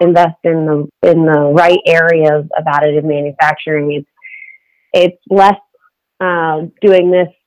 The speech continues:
just because it's special and new and sexy, and more because there are significant,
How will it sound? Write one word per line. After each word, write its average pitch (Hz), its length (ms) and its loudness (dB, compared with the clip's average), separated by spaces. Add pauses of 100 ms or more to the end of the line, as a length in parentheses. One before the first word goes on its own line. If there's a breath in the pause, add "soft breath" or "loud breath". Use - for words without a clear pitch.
just 190 240 -2
because 190 300 0
it's - 220 -14
special 175 540 2
and 156 120 -2
new 175 220 4
and 160 200 0
sexy, 175 460 0
and 170 180 0
more 180 280 4
because 175 500 0
there 165 180 2
are 156 280 0 (520)
significant, 180 840 0